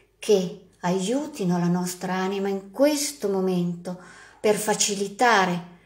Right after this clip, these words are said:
proprio i suoi corpi sottili, tutti i nostri corpi sottili, ad alleggerirsi e far sì che sempre più potentemente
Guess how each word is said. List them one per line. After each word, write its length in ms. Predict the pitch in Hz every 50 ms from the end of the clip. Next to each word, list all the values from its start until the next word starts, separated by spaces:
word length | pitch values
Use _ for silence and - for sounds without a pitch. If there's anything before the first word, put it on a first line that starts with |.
| _ _ _ _
proprio 500 | - 208 196 190 190 190 - 202 190 196
i 100 | 208 220
suoi 340 | 208 - - 214 202 - - -
corpi 340 | - 254 262 269 262 254
sottili, 840 | 240 - - 220 - - - 208 202 196 190 202 196 190 - - - _ _ - - - _ _ _ -
tutti 260 | - 233 233 - 226
i 60 | 226
nostri 460 | 233 269 285 262 214 - - 202 180
corpi 340 | - 196 190 180 180 - 180
sottili, 880 | - - 175 - - - - 202 196 202 196 202 233 254 - - - _ _ _ _ _ - _ -
ad 160 | - 214 214
alleggerirsi 1200 | 220 214 214 220 220 208 190 220 226 214 220 214 208 196 190 - - - - 190 185 185 - - - _ _ _ _ - - - -
e 120 | - 214 208
far 200 | 208 214 202 196
sì 320 | 180 - - - 254 233 240
che 120 | - 208
sempre 1120 | 180 - - - - - - 320 330 320 302 269 226 202 185 - - 196 190 180 175 170 - - - - - - _ _ _ _ _ -
più 680 | - 247 262 269 262 247 220 185 175 - - - _ _ _ _ _ _ _
potentemente 1300 | - 240 240 240 - 220 202 196 190 - 208 190 190 190 185 180 180 175 - - 226 247 277 294 - -